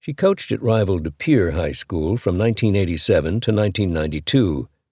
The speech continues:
taking the cheer team to first place honors at both the Universal Cheerleading Association and the National Cheerleading Association camps. "I set my goals high,"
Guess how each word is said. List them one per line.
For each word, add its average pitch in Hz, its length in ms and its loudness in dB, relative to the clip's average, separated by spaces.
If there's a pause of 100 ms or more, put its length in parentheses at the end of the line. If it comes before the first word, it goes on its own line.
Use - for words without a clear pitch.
taking 85 460 -2
the 76 100 -6
cheer 95 320 -2
team 92 400 -2
to 95 80 -4
first 92 320 -2
place 87 320 -2
honors 85 400 -2
at 82 100 -2
both 82 220 -2
the 92 120 -10
Universal 87 720 0
Cheerleading 82 600 -2
Association 92 1040 -2
and 117 120 2
the 131 80 4
National 113 520 2
Cheerleading 80 580 -4
Association 78 800 -4
camps. - 540 -8 (680)
"I 151 160 -2
set 185 300 0
my 117 160 4
goals 82 340 -2
high," 104 560 -2